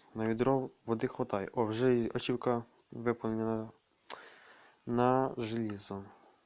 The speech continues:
Окей, відро. Потім бачимо тут воду, і треба її десь піти взяти. Ой,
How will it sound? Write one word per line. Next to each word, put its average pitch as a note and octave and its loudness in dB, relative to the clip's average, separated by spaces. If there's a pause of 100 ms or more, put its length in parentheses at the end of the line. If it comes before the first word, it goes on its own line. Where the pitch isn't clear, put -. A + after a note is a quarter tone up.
(240)
Окей, G2+ -4 (120)
відро. A#2+ 0 (1600)
Потім G2+ -2 (420)
бачимо A2+ 2
тут - -12
воду, C#3+ 2 (160)
і - -18
треба B2 4
її A#2+ 6
десь A#2 0 (180)
піти B2+ 2 (1000)
взяти. G#2+ -2 (1700)
Ой, A2 2